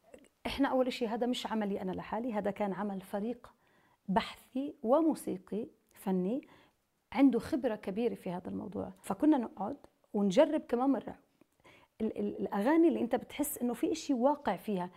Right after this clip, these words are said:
في إشي مكسور فيها. أكثر شيء بيسعفك إذا بتلاقي سيدة أخرى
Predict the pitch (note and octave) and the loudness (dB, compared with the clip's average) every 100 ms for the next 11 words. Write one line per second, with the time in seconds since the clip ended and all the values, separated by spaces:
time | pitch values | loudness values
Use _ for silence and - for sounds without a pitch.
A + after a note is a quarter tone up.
0 | - _ - C4 B3 A#3+ - A#3+ A3+ C4 | -20 _ -6 -4 -2 -4 -4 -6 -2 -2
1 | C#4 D#4+ - - - _ _ _ _ _ | -2 -6 -14 -20 -20 _ _ _ _ _
2 | - E4 - - A#3 G3+ C4+ B3+ F#3+ G#3+ | -4 -4 -2 0 0 0 2 2 2 -2
3 | A3+ G3 - C#4 - G3+ F#3+ F#3+ C4 D4 | -2 -6 -2 -4 -2 -2 -2 0 2 2
4 | G#3 - F4 E4 C4 A3 F#3 - F#3 | 0 0 6 6 6 0 -4 -6 -8